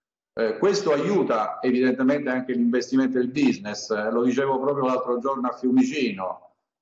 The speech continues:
Io presiedo un ente, tra virgolette, antipatico,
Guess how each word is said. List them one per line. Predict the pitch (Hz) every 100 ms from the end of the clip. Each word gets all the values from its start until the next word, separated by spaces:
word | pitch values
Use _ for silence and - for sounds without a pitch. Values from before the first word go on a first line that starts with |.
| 135
Io | 160 135 113
presiedo | - 131 131 156 165 160 139 135 135
un | 131 147
ente, | 151 139 127
tra | 123 123
virgolette, | 127 135 147 151 135
antipatico, | 135 131 147 139 139 117 - 104 104 101 95 - _